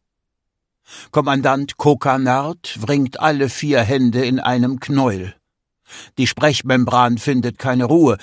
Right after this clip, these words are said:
ein Summen geht von ihr aus. Er ist ein nervöser Mann, und deswegen ist er auch ein gefährlicher Mann.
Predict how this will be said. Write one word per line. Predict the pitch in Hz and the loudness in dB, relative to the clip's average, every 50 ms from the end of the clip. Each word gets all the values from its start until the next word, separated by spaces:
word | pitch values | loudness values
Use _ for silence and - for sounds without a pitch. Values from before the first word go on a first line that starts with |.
| - - - | -10 -18 -8
ein | - 113 117 | -2 0 0
Summen | 107 104 175 196 190 165 135 123 117 | 2 4 2 4 4 4 4 2 2
geht | - 113 110 107 | 2 -2 -6 -4
von | - 120 110 110 | -4 -2 -2 0
ihr | 113 110 113 - - | 0 0 0 0 0
aus. | 107 104 101 - - - _ _ - | 0 -2 -2 -4 -8 -10 _ _ -8
Er | - - 170 165 | -4 -2 0 0
ist | 170 - - | -2 -2 -2
ein | 170 180 185 | -2 -2 0
nervöser | 190 190 196 196 160 175 175 143 117 92 104 113 98 | 0 0 0 0 0 2 2 2 2 2 0 0 0
Mann, | 104 107 107 107 107 101 95 - - _ _ _ | 2 0 0 2 0 0 -2 -6 -16 _ _ _
und | - - 117 107 - | -8 -6 -6 -2 -2
deswegen | 123 110 - - 117 120 117 113 - 156 151 | -2 -2 -2 -2 -2 -2 -2 -2 -2 -4 -4
ist | 104 110 139 - - 147 | -2 -2 -4 -4 -2 0
er | 113 104 | 2 4
auch | 117 131 127 151 | 4 4 2 0
ein | 143 175 175 | -2 -2 0
gefährlicher | 170 170 160 - - 147 92 80 80 78 87 - - 98 87 | -2 -4 -4 -2 -2 -2 -2 -2 -4 -8 -10 -6 -4 -4 -4
Mann. | 82 87 87 87 87 | -4 -4 -6 -8 -8